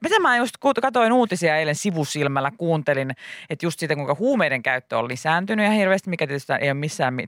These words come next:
millään mittarilla hyvä asia. Öö, ja, ja, ja oliko siellä joku tu-, Tullin ihminen oli uutisissa kertomassa, että satakolkytneljä eri,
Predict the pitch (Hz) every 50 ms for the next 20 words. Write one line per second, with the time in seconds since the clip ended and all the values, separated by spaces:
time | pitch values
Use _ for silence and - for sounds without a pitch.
0 | _ - 160 156 147 139 131 123 123 - - 120 120 123 135 170 220 220 190 139
1 | 135 147 - 147 135 127 127 - - - - - - - - - - - 139 135
2 | 139 135 131 131 131 131 127 127 - _ _ _ - - 185 180 - - - -
3 | 202 185 175 - - 156 151 - 180 196 185 - - 196 170 170 165 - 170 -
4 | - 233 - - - - 269 277 247 190 165 151 151 160 160 165 160 151 147 143
5 | 139 139 147 156 156 - 143 135 - - 143 - 151 147 131 - 127 127 131 131
6 | - - 135 139 _ - 143 139 _ _ - _ _ _ _ - - - 285 -
7 | - 214 _ - 262 277 277 226 185 - - 135 _ - 160 170 175 170 156 143
8 | 127 120 120 - _ - 196 247 247 196 - - 127